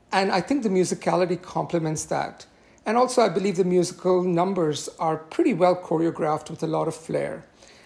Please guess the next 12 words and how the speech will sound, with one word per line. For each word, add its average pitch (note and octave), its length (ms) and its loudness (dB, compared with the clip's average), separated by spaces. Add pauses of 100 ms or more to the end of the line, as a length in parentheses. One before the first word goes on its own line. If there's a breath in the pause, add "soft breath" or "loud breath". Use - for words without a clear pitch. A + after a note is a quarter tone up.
(280 loud breath)
There A#3 120 8
are A3+ 100 2
other A3 180 4
reasons C4+ 480 0
why G#3+ 200 4
I G#3 40 4
also G3+ 300 2
admire F3 480 2
this F#3 280 -4
iteration F3 520 0
of E3 100 -4
Cyrano. F#3 580 -2